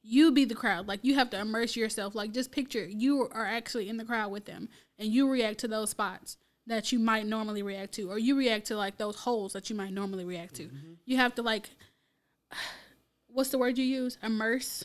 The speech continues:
Speaker 1: You
Speaker 2: Yeah,
Speaker 1: have to,
Speaker 2: immerse.
Speaker 1: you have
Speaker 2: Be
Speaker 1: to
Speaker 2: immersed
Speaker 1: immerse
Speaker 2: into it. And
Speaker 1: yourself.
Speaker 2: that's what I'm saying.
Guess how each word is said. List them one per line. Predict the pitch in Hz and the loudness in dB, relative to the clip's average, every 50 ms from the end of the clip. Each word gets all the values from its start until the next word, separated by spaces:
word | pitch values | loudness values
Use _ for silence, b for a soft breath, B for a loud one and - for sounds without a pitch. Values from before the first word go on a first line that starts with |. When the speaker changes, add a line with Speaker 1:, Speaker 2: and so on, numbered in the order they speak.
| - _ | -10 _
Speaker 1:
You | - - | 4 6
Speaker 2:
Yeah, | 269 | 6
Speaker 1:
have | 247 139 | 8 8
to, | 156 156 | 6 6
Speaker 2:
immerse. | 165 214 247 185 131 113 120 | 8 8 6 6 6 0 -4
Speaker 1:
you | 131 - - 254 | -8 0 4 4
have | - - | 6 8
Speaker 2:
Be | 240 | 6
Speaker 1:
to | 226 | 6
Speaker 2:
immersed | 220 226 233 233 233 226 | 8 8 8 8 8 8
Speaker 1:
immerse | 233 240 262 254 - | 6 6 4 4 4
Speaker 2:
into | 226 226 | 4 4
it. | 226 | 4
And | 190 | 2
Speaker 1:
yourself. | 190 220 208 190 175 | 2 0 2 4 4
Speaker 2:
that's | 180 190 196 | 4 4 4
what | 190 | 0
I'm | 180 170 | -2 -2
saying. | 175 - 190 185 170 139 123 | 0 0 0 2 2 0 -2